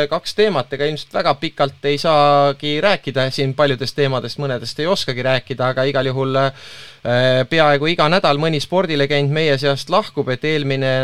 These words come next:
nädal oli siis Lembit Teesalu, äh, äh, kuulus mootorrattur, siis seekord jääpurjetaja, kes, äh, Tiit Haagma, kes siis oli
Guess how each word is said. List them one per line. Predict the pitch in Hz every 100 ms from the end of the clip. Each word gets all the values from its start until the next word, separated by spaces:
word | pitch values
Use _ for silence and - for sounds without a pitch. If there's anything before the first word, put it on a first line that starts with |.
| 135
nädal | 143 131 131
oli | 127 127
siis | 135
Lembit | 160 143 127 214
Teesalu, | 185 135 139 139 131 127
äh, | 123 120 - - -
äh, | 120 123 123 120 120 120 120 120 - - _ _ _ _
kuulus | 147 135
mootorrattur, | 156 156 - 127 123 131 117
siis | 123
seekord | - 143 127 123
jääpurjetaja, | 165 127 135 131 120 - 127 127 123 127 123
kes, | 127 -
äh, | 135 131 127 123
Tiit | 156 143 -
Haagma, | 214 165 123 123
kes | 120 -
siis | 127
oli | 127